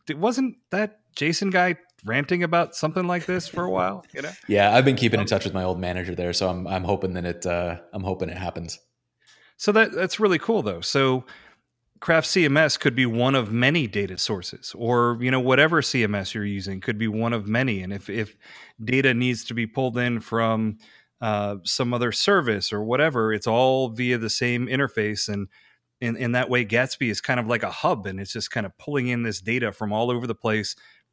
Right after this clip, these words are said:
Speaker 1: and then spitting it out in this nice flat H T M L file that you just deploy wherever the hell you want to, right?
Speaker 2: Exactly. Um,
Speaker 1: Yeah.
Speaker 2: and, and, and what, what we find really exciting about that is, is it allows these tools, the, the backends that we're consuming data from,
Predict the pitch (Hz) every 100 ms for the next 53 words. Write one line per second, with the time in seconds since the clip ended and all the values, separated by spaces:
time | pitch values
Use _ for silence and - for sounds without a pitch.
0 | - 117 110 - - 147 139 123 120 131
1 | 127 120 110 104 104 _ _ _ - 107
2 | 95 113 127 - - 123 123 123 - 127
3 | 117 - 131 107 117 123 110 104 104 107
4 | 101 107 107 - 101 - 120 117 104 110
5 | 113 107 113 113 107 165 - 87 87 139
6 | - 113 101 85 82 90 - - _ _
7 | - 101 95 90 92 101 - 127 139 143
8 | 147 143 135 120 120 131 123 120 131 131
9 | 120 143 139 107 101 92 80 87 87 85
10 | 78 - 80 85 82 - 101 92 107 107
11 | 107 110 120 120 113 107 - - 90 98
12 | 123 - - 110 104 90 98 87 85 -
13 | 101 101 98 90 92 95 87 95 92 85
14 | 82 95 - 123 139